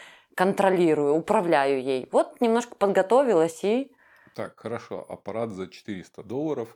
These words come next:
Speaker 1: Он у нас стоит девятьсот рублей,
Speaker 2: Мгм.
Speaker 1: а, ну, в Москве, может, какие-то другие деньги стоят, ну, я не знаю.
Speaker 2: Мгм.
Speaker 1: Зачем мне это узнавать?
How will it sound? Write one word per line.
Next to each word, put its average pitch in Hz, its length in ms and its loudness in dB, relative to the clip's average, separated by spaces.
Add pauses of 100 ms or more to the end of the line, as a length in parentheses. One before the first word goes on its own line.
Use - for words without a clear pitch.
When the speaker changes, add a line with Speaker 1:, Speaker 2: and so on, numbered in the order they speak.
(100)
Speaker 1:
Он 208 280 4
у 254 60 4
нас 262 280 4
стоит 160 300 4
девятьсот 156 420 -2
рублей, 190 440 0
Speaker 2:
Мгм. 202 160 -16 (340)
Speaker 1:
а, 156 340 2
ну, 175 160 -2
в 147 60 -4
Москве, 160 400 -2
может, 180 240 -2
какие-то - 400 -12
другие 151 340 -8
деньги 160 300 -6
стоят, - 340 -10
ну, 151 300 -10
я 156 180 -8
не 165 140 -4
знаю. 123 340 -12
Speaker 2:
Мгм. 92 440 -12
Speaker 1:
Зачем 180 380 2
мне 220 260 4
это 240 180 4
узнавать? 214 1040 4